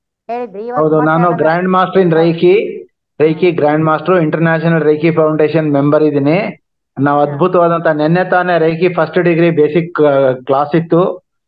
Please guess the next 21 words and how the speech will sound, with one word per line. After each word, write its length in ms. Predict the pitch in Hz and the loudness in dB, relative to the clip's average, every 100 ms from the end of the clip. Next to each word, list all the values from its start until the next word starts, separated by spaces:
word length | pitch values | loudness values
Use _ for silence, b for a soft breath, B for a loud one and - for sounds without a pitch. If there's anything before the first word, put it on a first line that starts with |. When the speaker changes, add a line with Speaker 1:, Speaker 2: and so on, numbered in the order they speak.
| _ | _
Speaker 1:
ಹಾ. 80 | 202 | -8
Speaker 2:
ನಾ 200 | 151 143 | -4 -2
ಸುಮಾರು 420 | 139 139 156 156 | -2 -2 -2 -2
ಜನ 240 | 147 147 156 | 0 0 0
ಬಂದಿದ್ರು, 580 | 147 151 147 151 165 165 | 0 0 0 2 0 0
ಕಲ್ತ್ಕೊಂಡಿದ್ರು. 680 | 143 143 160 151 147 156 | -4 -2 -2 0 2 0
ತುಂಬಾ 280 | 156 156 156 | 0 -2 0
ಅವ್ರಿಗಂತೂನು 880 | 151 147 151 151 156 160 156 135 _ _ _ | -2 0 -2 -2 0 0 0 -4 _ _ _
ನೆ-, 280 | 139 143 139 | -2 0 0
ಆ, 260 | 131 127 120 | 2 2 0
ಇನ್ನು 300 | 117 139 160 | 0 0 2
ಹೆಚ್ಚಿನ 400 | 139 139 180 165 | 0 0 0 2
ಜನನ 400 | 147 156 160 151 | 2 0 0 0
ನಾವು, 560 | 143 143 143 139 135 139 _ _ - | 0 0 0 0 -2 -8 _ _ -8
ಆ, 220 | 127 127 | -4 -2
ಇದ್ರೊಳಗೆ 300 | 127 127 135 | 0 0 0
ತೊಡಗಿಸ್ಬೇಕು 720 | - 135 147 170 165 151 151 147 | 0 0 2 -2 0 -2 0 -2
ಅಂತ 160 | 135 | 0
ತುಂಬಾ 380 | 147 143 139 143 | -2 0 -2 -2
ಆಸೆ 300 | 131 131 156 | -2 -2 -4
ಪಟ್ರು. 420 | - 127 131 143 | -2 -2 0 0